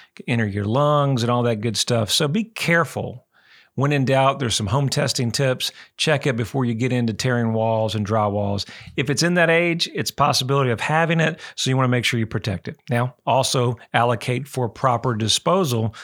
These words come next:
of anything with that. Now, you know, anything built prior to nineteen seventy-eight, it's gonna have some possibility of lead. So be careful on that. There's certain ways you can test it or make sure you're painting to protect it as well.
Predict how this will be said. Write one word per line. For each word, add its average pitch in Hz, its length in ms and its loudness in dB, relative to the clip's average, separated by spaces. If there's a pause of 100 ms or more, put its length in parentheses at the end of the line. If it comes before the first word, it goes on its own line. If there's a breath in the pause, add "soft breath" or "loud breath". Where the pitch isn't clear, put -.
(140 loud breath)
of 113 100 -2
anything 110 320 -2
with 101 160 -4
that. - 260 -8 (360 loud breath)
Now, 139 80 2
you 160 100 2
know, 170 120 4
anything 185 280 2
built 165 240 2
prior 160 220 6
to 135 100 2
nineteen 147 480 0
seventy-eight, 147 520 2
it's 196 120 -4
gonna 285 180 -2
have 247 120 0
some - 140 -2
possibility 147 600 0
of 127 80 0
lead. 120 420 -2
So 131 440 0 (500 loud breath)
be 175 80 -2
careful 160 380 2
on 143 160 2
that. 208 400 2 (160)
There's 131 320 0 (240)
certain 139 260 0
ways 127 220 2
you 131 80 2
can 104 180 -4
test 156 340 2
it 147 200 -4 (240 loud breath)
or 185 260 2
make 135 220 0
sure 127 180 -2
you're 113 160 -2
painting 117 460 0
to 110 80 -2
protect 107 440 -4
it 107 200 -8 (320 loud breath)
as 107 240 -4
well. 104 420 -4